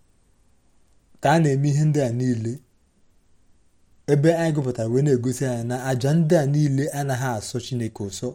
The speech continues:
ọ naghị adị Chineke ezi mma, n'ihi na ọ bụrụ na ọ na-adị Chineke ezi mma nke iji wee hichapụ mmehie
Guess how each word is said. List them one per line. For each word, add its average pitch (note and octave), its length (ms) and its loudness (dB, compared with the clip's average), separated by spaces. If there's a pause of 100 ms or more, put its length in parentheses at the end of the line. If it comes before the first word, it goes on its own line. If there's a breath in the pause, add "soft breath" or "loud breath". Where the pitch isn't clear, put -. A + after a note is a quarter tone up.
ọ B2 80 -6
naghị C#3 140 -2
adị A#2 140 -2
Chineke A#2 440 -6
ezi G#2+ 240 -6
mma, A2 180 -6 (500 soft breath)
n'ihi D#3+ 320 4
na A#2 120 -6 (960)
ọ E3 100 2
bụrụ F#3+ 140 6
na F3+ 60 6
ọ D3+ 40 2
na-adị B2+ 200 0
Chineke C3+ 360 -2
ezi A2+ 320 0
mma A#2+ 240 0 (640)
nke G#2 160 -6
iji C3 180 2
wee A#2+ 140 2
hichapụ A2+ 320 -4
mmehie A#2 400 -2